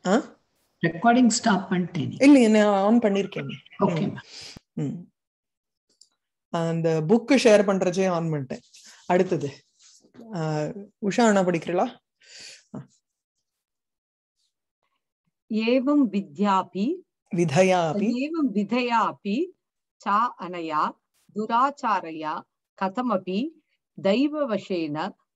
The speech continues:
Speaker 3: பரிகிரஹீதா விக்லவா பவந்தி ராஜானஹ.
Speaker 1: ம்.
Speaker 3: சர்வ வினயா அதிஷ்டானதாம் ச ய கச்சந்தி தேஷாம், அங்க ஃபுல் ஸ்டாப் இருக்க கூடாது.
Speaker 1: அ, சர்வ வினய அதிஷ்டானதாம்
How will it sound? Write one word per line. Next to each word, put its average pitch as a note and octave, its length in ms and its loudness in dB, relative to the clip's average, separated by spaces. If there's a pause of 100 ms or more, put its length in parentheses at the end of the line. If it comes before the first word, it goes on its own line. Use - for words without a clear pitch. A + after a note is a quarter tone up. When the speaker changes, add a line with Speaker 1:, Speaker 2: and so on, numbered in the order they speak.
(140)
Speaker 3:
பரிகிரஹீதா G#3 1000 -2 (300)
விக்லவா A#3 720 0
பவந்தி F#3+ 500 -8
ராஜானஹ. D3+ 840 -6 (460)
Speaker 1:
ம். D#3 280 -4
Speaker 3:
சர்வ A#3 460 -4
வினயா B3 680 -4 (100)
அதிஷ்டானதாம் G#3 1200 -4 (1200)
ச - 0 -
ய A3 500 -4 (140)
கச்சந்தி G3+ 840 -4 (1900)
தேஷாம், A3 520 -4
அங்க A3 140 -8
ஃபுல் B3+ 180 -10
ஸ்டாப் - 360 -8
இருக்க A3+ 220 -10
கூடாது. D#3+ 420 -12 (500)
Speaker 1:
அ, G#3+ 200 4
சர்வ A3+ 400 6
வினய D4 420 8
அதிஷ்டானதாம் C#4+ 760 6